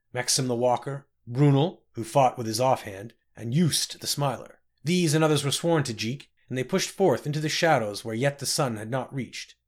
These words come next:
Southwards they went, by beast and by foot. Elves they found, though none remained to tell what those battles entailed. The numbers of the Jorrvaskr never faltered,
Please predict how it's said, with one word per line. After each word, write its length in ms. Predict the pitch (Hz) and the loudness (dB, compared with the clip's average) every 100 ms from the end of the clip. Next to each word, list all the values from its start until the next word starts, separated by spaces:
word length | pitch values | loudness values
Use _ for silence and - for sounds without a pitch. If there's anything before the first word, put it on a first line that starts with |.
| _ - | _ -4
Southwards 440 | - 170 - 135 | 4 4 4 0
they 120 | 123 | 2
went, 440 | 123 123 190 - - - | 2 2 0 -6 -14 -6
by 120 | 110 | -2
beast 360 | 127 165 - | -2 -2 -2
and 80 | 156 | 0
by 120 | 147 | 2
foot. 360 | 139 - 113 - _ _ | 2 -2 -10 -12 _ _
Elves 320 | - 143 139 127 | 2 2 4 0
they 100 | 135 | 0
found, 460 | 147 135 139 160 _ _ | 0 0 -2 -10 _ _
though 100 | - | 0
none 240 | 139 170 151 | 4 4 4
remained 340 | 143 151 123 | 4 4 2
to 60 | 110 | -2
tell 280 | - 143 110 | 2 2 2
what 120 | 104 | -2
those 160 | 107 | -6
battles 320 | 101 123 110 95 | -2 -2 -2 -8
entailed. 480 | 92 143 107 - _ _ - | -8 -8 -10 -16 _ _ -4
The 100 | 135 | 2
numbers 300 | 180 185 165 | 4 4 2
of 80 | 165 | 2
the 100 | 165 | 4
Jorrvaskr 560 | 165 156 151 143 143 | 4 4 4 2 0
never 200 | 139 139 | 0 0
faltered, 500 | 135 131 104 104 - | 0 0 0 -8 -20